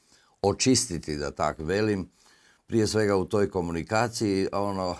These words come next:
malo je podebljati, poboljšati, ali isto tako u, naprosto u nekakvoj percepciji cijele te,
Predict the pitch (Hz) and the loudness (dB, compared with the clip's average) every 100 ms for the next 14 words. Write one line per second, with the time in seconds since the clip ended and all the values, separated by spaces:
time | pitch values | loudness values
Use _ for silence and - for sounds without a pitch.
0 | - 92 92 85 82 82 98 95 90 - | -2 0 0 -2 -4 -2 0 0 -2 -4
1 | 82 80 92 107 - 101 - 92 90 92 | -6 -4 -2 -2 -2 -4 -2 -2 0 0
2 | 104 - 85 95 92 98 87 82 87 82 | -2 -4 -4 -2 -2 -2 -2 -2 -4 -4
3 | 82 - 85 80 82 82 82 78 - 76 | -8 -6 -4 -2 -2 -2 -4 -6 -4 -6
4 | - 110 - 82 71 69 92 80 71 - | -2 -2 -2 -6 -6 -4 -4 -2 -4 -4
5 | 78 69 | -4 -4